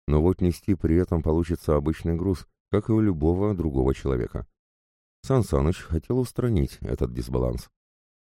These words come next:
Хотел, чтобы на шагоход крепился модуль, делающий из Жени практически робота по силе. Лиана не очень одобряла это начинание, хотя и не вмешивалась.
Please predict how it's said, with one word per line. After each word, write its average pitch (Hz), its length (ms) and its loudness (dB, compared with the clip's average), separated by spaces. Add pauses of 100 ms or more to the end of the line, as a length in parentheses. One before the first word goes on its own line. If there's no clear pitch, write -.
Хотел, 78 300 2
чтобы 71 400 0
на 69 140 2
шагоход 71 540 -2 (140)
крепился 76 500 0
модуль, 78 360 0 (300)
делающий 76 640 2
из 69 80 0
Жени 80 360 0
практически - 800 -2
робота 67 440 0
по 64 100 -6
силе. 53 360 -6 (640)
Лиана 69 360 4
не 71 120 2
очень 69 280 0
одобряла 64 420 0
это 64 160 -2
начинание, 98 640 -2 (260)
хотя 104 240 0
и 135 60 0
не 104 120 4
вмешивалась. 58 580 -4